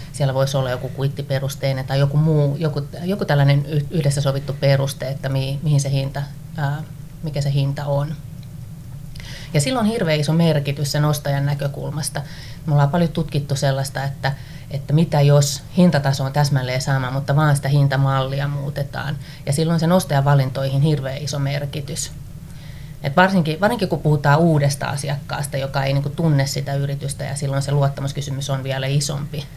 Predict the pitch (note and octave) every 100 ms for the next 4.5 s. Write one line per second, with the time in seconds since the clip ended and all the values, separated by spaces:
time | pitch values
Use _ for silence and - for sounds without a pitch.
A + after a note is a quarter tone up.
0 | - C3+ C3+ C#3+ C3+ C3+ C#3+ D3+ C#3 C#3
1 | C3+ C#3 C#3 D#3 D3+ D3 C#3+ D3 C#3+ D3
2 | - - E3+ D#3 - - - - - -
3 | - - - - - - - - - -
4 | C#3+ - C#3+ C#3+ C#3+